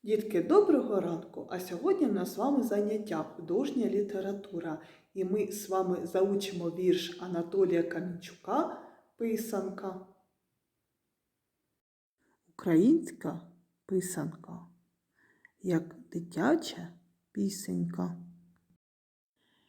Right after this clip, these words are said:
як бабусина казка, як матусина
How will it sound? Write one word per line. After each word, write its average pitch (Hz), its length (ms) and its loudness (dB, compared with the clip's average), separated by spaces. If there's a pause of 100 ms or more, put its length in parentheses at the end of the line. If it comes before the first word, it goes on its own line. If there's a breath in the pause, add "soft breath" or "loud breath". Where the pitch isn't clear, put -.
(300)
як 180 280 6
бабусина 175 720 6
казка, 175 760 -2 (800)
як 156 380 0
матусина 170 880 -4